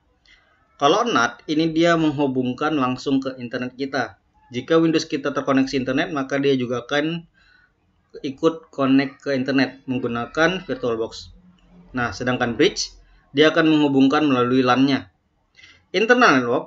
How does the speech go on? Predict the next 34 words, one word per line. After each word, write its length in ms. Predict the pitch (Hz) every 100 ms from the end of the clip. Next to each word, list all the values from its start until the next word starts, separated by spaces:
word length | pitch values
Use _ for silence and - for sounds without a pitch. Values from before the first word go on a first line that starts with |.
| -
dia 240 | 131 147
akan 240 | 160 160 156
menghubungkan 480 | 147 135 135 151 160
sesama 480 | 131 131 117 135
VirtualBox. 800 | 135 123 127 135 123 - - - _ _ _ _ _
Host 240 | - - -
only, 560 | 113 110 135 220 233 _ 135
dia 160 | 139
akan 240 | 165 170 165
menghubungkan 640 | 147 139 127 131 165 190
antara, 800 | 135 123 123 123 127 190 226 233 - _ _ _ _ _ -
eh, 560 | 135 135 131 127 135
host 640 | - 220 135 - - - _
atau 160 | 135 135
komputer 400 | 135 131 135 120
kita 320 | 120 139 151
ke 160 | 156 123
dalam 240 | 117 123
VirtualBox 800 | 127 127 143 165 123 - - - _ -
dan 240 | 127 120
lain 160 | 117 117
sebagainya. 640 | 117 117 113 117 113 104 _ _ _ _
Jadi 320 | 127 135 208
yang 80 | 190
kita 240 | 180 180 170
pilih 240 | 151 156
di 60 | 135
sini 160 | 143
adalah 400 | 175 127 156 170 - _ _ _ _
kita 240 | 151 185
akan 160 | 185 180
menghubungkan 640 | 170 160 139 131 135 165
komputer 480 | - 143 135 135 139
saya 480 | 123 110 127 202